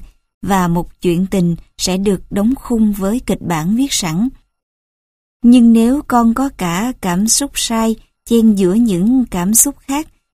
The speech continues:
như là cảm xúc của sự mang trá, của sự tham lam quá đáng, của sự ích kỷ tận cùng, thì trái tim sẽ bị ngột ngạt vì muốn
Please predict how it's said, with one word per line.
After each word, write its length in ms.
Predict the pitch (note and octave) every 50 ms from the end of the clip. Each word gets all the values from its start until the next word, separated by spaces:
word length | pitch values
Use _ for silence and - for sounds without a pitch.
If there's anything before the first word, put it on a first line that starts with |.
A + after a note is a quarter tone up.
| _ -
như 200 | A3 A3+ A3+ A3
là 300 | G#3+ G3+ F#3+ F3+ E3+ E3
cảm 240 | - F3+ F3+ G3+ A3
xúc 260 | - C#4+ D4 - -
của 140 | - G#3 A3+
sự 220 | - G3 F3 F3
mang 320 | F#3 G3+ A3 A3+ A3+ A3
trá, 220 | A3 A3 G#3+ G#3+ A#3 C#4 D4+ - - - _ _ _ -
của 160 | - F#3+ A3+
sự 220 | A#3 - G3 F3+ F#3+
tham 300 | - - A3+ A3+ A3+ A3
lam 300 | A3 A3 A3 A3 G#3+ G#3+
quá 200 | G#3+ A3 A3+ B3+
đáng, 340 | C4 A#3+ A3+ A3+ B3+ D4 D#4+ D#4+ - _ _ _ _ -
của 160 | - F#3 G3+ G#3+
sự 200 | - G3 F#3 - -
ích 240 | C#4 C#4 - - -
kỷ 240 | G3 F3 F#3 A#3
tận 300 | - - F#3 E3+ F3+ F#3 -
cùng, 240 | - F#3 F3 E3+ E3 - - - - _ _ _
thì 160 | - G#3+ F#3+
trái 260 | F3 - A#3 B3 C4+ C4
tim 300 | - A#3+ A#3 A3 G#3+ G#3
sẽ 200 | - G3 G#3+ A3+
bị 260 | G#3 F#3+ F3+ F3 F#3
ngột 380 | F#3+ F#3 F3+ F3 E3 - -
ngạt 260 | F3+ F3+ F3 E3+ E3 - _ _ _ _ _ _ -
vì 160 | F#3+ F#3+ F3+
muốn 440 | E3+ F3 F3+ G3 A3 C4 D4 D4 C4